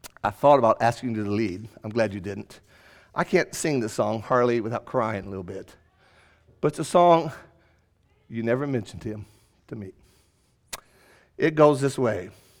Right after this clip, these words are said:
"When in the better land, before the bar we stand,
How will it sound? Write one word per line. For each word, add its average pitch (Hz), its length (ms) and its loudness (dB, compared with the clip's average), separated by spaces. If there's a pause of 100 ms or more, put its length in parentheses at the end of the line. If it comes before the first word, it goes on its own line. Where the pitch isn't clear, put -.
(560)
"When 165 240 2
in 214 160 6
the 202 80 6
better 220 360 10
land, 139 500 4 (640)
before 170 400 4
the 156 120 2
bar 147 380 8
we 208 120 0
stand, 98 520 -6